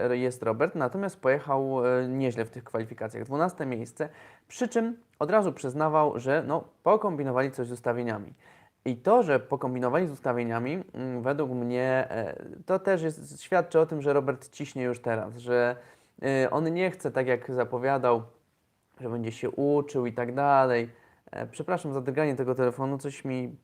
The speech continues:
bardzo ręka drży. E, że nie będzie się uczył, e,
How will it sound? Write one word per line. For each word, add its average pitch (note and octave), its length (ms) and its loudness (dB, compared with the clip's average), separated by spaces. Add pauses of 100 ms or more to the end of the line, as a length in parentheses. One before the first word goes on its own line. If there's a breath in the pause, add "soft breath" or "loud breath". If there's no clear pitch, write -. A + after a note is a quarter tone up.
(340)
bardzo B2 380 0
ręka A#2 320 -2
drży. A2 400 -14 (680 soft breath)
E, B2 460 2 (800)
że D#3+ 160 -4
nie F#3 100 0
będzie F3 240 0
się C#3+ 160 -2
uczył, C3 640 2
e, A#2+ 360 4